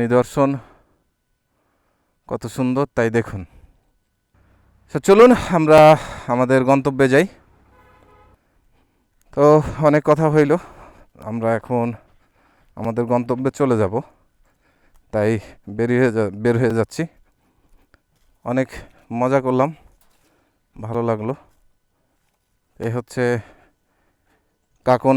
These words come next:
এই রাস্তা, এই কাকন থেকে কালীগঞ্জের রাস্তা। এর মধ্যে হাতের ডানে পড়বে মোসাকা গার্ডেন, দেখতে পাচ্ছেন। এ হচ্ছে কাকনহাট পৌরসভার মধ্যে ঢুকলাম আমরা। পরবর্তী কোনো দিন ভিডিওতে চলে আসব,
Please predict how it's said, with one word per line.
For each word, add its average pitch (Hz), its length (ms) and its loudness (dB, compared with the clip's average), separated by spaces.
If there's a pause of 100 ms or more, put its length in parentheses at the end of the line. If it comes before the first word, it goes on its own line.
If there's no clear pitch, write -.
এই 127 120 2
রাস্তা, 147 240 -2 (160)
এই 120 60 -8 (140)
কাকন 123 260 -4 (160)
থেকে 127 240 -2
কালীগঞ্জের 123 560 0
রাস্তা। - 240 -2 (1080)
এর 113 220 0
মধ্যে 127 220 0 (100)
হাতের 127 260 0
ডানে 123 280 4
পড়বে 123 240 0 (200)
মোসাকা 113 400 -6
গার্ডেন, 110 240 0 (100)
দেখতে 107 260 -6
পাচ্ছেন। 139 260 -8 (1160)
এ 131 120 -4
হচ্ছে 127 200 -8 (120)
কাকনহাট 147 500 0
পৌরসভার 135 640 0
মধ্যে 131 280 0
ঢুকলাম 135 400 2
আমরা। 110 200 0 (680)
পরবর্তী 175 440 4 (280)
কোনো 190 240 0
দিন 196 120 6 (600)
ভিডিওতে 165 340 4 (100)
চলে 180 260 4
আসব, 160 140 2